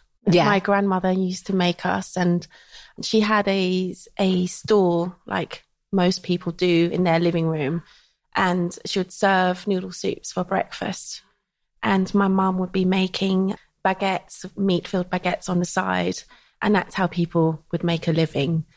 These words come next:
Speaker 2: Oh,
Speaker 1: Just
Speaker 2: so sh-, she had, like, a makeshift restaurant in her house?
Speaker 1: Yeah.
Speaker 2: That's so
Speaker 1: People
Speaker 2: cool.
Speaker 1: still do that now. And so she made this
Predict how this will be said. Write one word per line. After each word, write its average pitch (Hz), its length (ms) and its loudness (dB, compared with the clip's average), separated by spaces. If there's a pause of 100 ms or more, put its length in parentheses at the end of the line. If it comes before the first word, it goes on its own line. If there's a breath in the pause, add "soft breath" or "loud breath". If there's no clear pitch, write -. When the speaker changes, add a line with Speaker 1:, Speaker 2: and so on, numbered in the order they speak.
(160)
Speaker 2:
Oh, 202 60 8
Speaker 1:
Just 190 120 0
Speaker 2:
so 214 100 4
sh-, - 180 -6
she 214 200 -4
had, 185 300 -2
like, 175 200 -2
a 175 80 2
makeshift 175 580 0
restaurant 147 540 -2
in 147 240 2
her 151 140 0
house? 139 380 -2
Speaker 1:
Yeah. 220 340 2 (300)
Speaker 2:
That's 220 180 -4
so 311 80 0
Speaker 1:
People 302 180 2
Speaker 2:
cool. 214 80 0
Speaker 1:
still 277 160 2
do 240 200 4
that - 220 -4
now. - 200 -4 (600)
And 208 240 2
so 214 180 2
she 214 140 -4
made 208 240 2
this - 300 -8